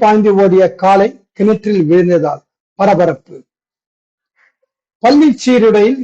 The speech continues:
எருது விடும் திருவிழா, மந்தையில் கைப்போட்ட பள்ளி மாணவர்கள்,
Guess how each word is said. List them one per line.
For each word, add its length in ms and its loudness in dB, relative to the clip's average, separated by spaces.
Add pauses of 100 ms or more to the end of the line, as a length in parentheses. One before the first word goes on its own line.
எருது 360 0
விடும் 240 -2 (260)
திருவிழா, 420 2 (460)
மந்தையில் 560 0
கைப்போட்ட 520 -2 (100)
பள்ளி 220 0 (100)
மாணவர்கள், 460 -6